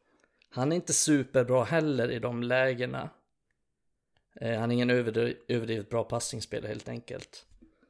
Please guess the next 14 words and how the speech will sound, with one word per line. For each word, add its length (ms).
Eh, 280
och 100
de 260
som 180
var 220
i 60
toppen, 480
det 60
är 80
ju 60
liksom 460
Rodri, 460
Thiago, 680
Busquets, 920